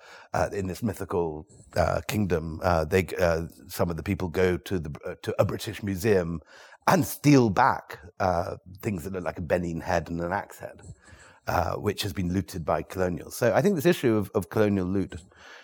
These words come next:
uh, is a very important one. And I think one of the tragedies of modern Britain is that imperial history is not taught.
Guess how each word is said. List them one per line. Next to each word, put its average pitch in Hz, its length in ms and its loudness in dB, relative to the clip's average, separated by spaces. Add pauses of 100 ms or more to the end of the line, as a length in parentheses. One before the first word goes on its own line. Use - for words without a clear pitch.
(180)
uh, 95 280 4
is 101 120 0
a 110 40 0
very 104 160 6
important 101 360 2
one. 82 160 -6
And 107 120 -2
I 113 60 0
think 104 160 -6 (540)
one 123 160 2
of 127 80 -4
the 110 40 -6
tragedies 110 800 -2 (180)
of 101 200 4
modern 104 300 4
Britain 107 320 4
is 107 140 -2
that 123 180 4 (300)
imperial 131 360 6
history 117 240 0
is 101 80 -6
not 95 200 -4
taught. - 260 0